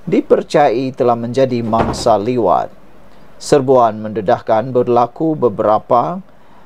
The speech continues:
kesalahan pengabaian serta penganiayaan terhadap kanak-kanak dan remaja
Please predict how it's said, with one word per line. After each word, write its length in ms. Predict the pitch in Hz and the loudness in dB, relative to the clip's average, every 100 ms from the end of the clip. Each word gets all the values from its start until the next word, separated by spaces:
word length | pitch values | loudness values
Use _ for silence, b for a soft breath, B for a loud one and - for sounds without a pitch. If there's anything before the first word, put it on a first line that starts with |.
| b | b
kesalahan 560 | - 160 160 156 165 165 | -2 0 2 4 2 0
pengabaian 840 | 147 139 117 120 139 143 110 92 95 | -4 -2 -2 2 2 2 0 -4 -12
serta 520 | - 127 123 120 113 | -4 -4 0 0 0
penganiayaan 920 | - 120 - 123 123 123 123 113 107 87 | -2 -6 -4 -4 -2 0 2 2 -2 -6
terhadap 480 | 107 113 101 101 - - | -4 0 0 -2 -6 -4
kanak-kanak 720 | 190 196 - - 104 - 113 | -2 -2 -6 -4 -2 -4 -4
dan 280 | 104 98 92 - | -2 -2 -4 -4
remaja 720 | - 123 113 117 117 123 214 | 0 0 2 0 2 0 -2